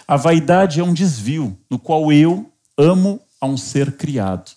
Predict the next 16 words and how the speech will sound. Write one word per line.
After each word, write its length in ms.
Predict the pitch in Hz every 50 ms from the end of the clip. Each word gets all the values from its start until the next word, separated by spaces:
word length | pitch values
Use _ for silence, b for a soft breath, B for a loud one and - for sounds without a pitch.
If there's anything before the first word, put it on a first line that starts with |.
| _ _ -
no 120 | - 101
caso 420 | 90 - 90 87 87 82 85 98 104
eu. 160 | 92 85 85 - _ _ _ _ _ _ _ _ _ _ _ _ -
Ou 140 | - 113 123
minhas 360 | 139 151 202 220 226 233 190
virtudes, 560 | 170 202 180 156 - - 180 170 123 113 104 B B B B B
como 180 | - 147 151
se 100 | 139 - 151
elas 200 | 147 147 131 -
fossem 380 | - - 113 104 - - 135
minhas. 500 | 127 117 110 107 101 98 98 - - _ _ _ b b b b b b
Como 180 | - 131 131
se 120 | 123 - 170
para 260 | - - 131 120 117
ser 240 | 113 - 127 120 107
bonito, 680 | 98 101 123 117 120 139 147 135 - - - 90 80